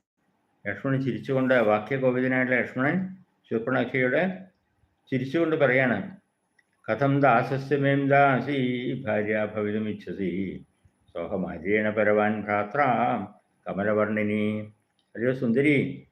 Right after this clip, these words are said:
നീ എന്നെപ്പറ്റി അറിയോ? ഞാൻ വെറും ഒരു ദാസനാണ്. ദാസന്റെ ഭാര്യയാവുക എന്ന് പറഞ്ഞാൽ നിനക്ക് മോശമല്ലേ? അപ്പൊ നീയും ദാസിയായി തീരില്ലേ?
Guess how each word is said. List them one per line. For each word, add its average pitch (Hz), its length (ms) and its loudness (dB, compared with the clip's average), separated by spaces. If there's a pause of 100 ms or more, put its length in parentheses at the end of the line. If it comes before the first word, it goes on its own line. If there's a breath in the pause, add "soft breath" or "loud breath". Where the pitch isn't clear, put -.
(1700)
നീ 117 260 0 (180)
എന്നെപ്പറ്റി 127 400 0
അറിയോ? 131 380 4
ഞാൻ 131 360 -4
വെറും 143 240 0
ഒരു 143 80 -6
ദാസനാണ്. 131 840 0 (600)
ദാസന്റെ 139 420 2
ഭാര്യയാവുക 147 600 4
എന്ന് 147 120 2
പറഞ്ഞാൽ 135 240 0
നിനക്ക് 135 580 0 (140)
മോശമല്ലേ? 110 560 -4 (1000)
അപ്പൊ 117 160 -6
നീയും 143 280 2
ദാസിയായി 147 500 4
തീരില്ലേ? 123 640 -2